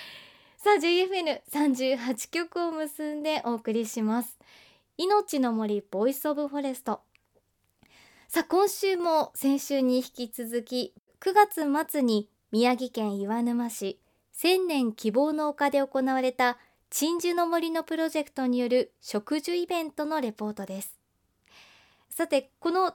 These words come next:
鎮守の森のプロジェクトとは、津波から命を守る丈夫な森づくりが一つの目的です。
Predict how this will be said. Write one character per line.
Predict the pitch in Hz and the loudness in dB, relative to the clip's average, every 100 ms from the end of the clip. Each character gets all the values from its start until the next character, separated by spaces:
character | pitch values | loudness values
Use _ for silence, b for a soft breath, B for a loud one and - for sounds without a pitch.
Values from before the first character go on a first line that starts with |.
| - | -6
鎮 | - 359 381 | -6 -6 -4
守 | 392 | -4
の | 392 392 | 0 0
森 | 370 370 359 | 0 0 0
の | 349 | -2
プ | 339 | -2
ロ | 339 349 | -2 -2
ジ | 311 | -2
ェ | 294 | -4
ク | - | -6
ト | - 208 190 - - | -8 -4 -2 -4 -4
と | 254 | -2
は、 | 233 220 b b b _ | 0 0 b b b _
津 | - 233 | -6 0
波 | 269 330 339 | 0 0 -4
か | 339 | -4
ら | 320 320 302 b - | 0 -2 -2 b -8
命 | 349 415 403 - | 0 0 0 0
を | 269 | 0
守 | 240 226 226 208 | 0 0 0 2
る | 208 - _ | 2 0 _
丈 | - 247 320 | 0 2 2
夫 | 320 330 | 0 -4
な | 330 320 | -4 -4
森 | 277 294 330 | -2 -2 -2
づ | 370 | -6
く | 359 330 | -6 -2
り | 277 | 0
が | 226 202 b | 0 -2 b
一 | - 330 | -8 -4
つ | 339 330 | -4 -2
の | 247 196 - | 0 -2 -4
目 | 190 - | -12 -14
的 | - 202 - 196 | -16 -16 -12 -8
で | 196 | -8
す。 | 196 - | -8 -14